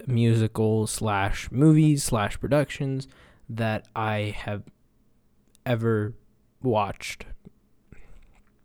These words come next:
or experienced. It was great. It was genuinely kind of an,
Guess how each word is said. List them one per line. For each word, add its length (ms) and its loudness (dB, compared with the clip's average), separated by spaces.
or 160 6
experienced. 540 -4
It 100 -2
was 160 2
great. 300 -4
It 120 4
was 520 2
genuinely 760 2
kind 260 -2
of 140 -4
an, 300 -8